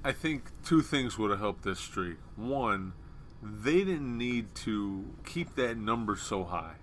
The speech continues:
They could have easily had it stay just as effective with that number being a lot less. And the second thing they should have did, if you bring up a, a very good point,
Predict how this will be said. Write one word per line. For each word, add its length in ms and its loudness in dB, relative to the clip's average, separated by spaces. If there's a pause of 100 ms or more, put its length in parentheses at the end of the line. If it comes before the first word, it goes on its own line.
They 120 2
could 180 0
have 240 0
easily 880 2 (640)
had 240 4
it 160 -2
stay 400 2
just 480 2
as 160 0
effective 640 0 (1080)
with 380 2
that 200 2
number 300 2
being 300 -2
a 100 -4
lot 360 -4
less. 480 -6 (1400)
And 120 0
the 80 4
second 420 0
thing 160 -2
they 140 -2
should 220 -2
have 120 -4
did, 240 -4
if 260 -2
you 140 0
bring 300 4
up 160 0
a, 60 0
a 380 -2
very 360 4
good 260 2
point, 400 -2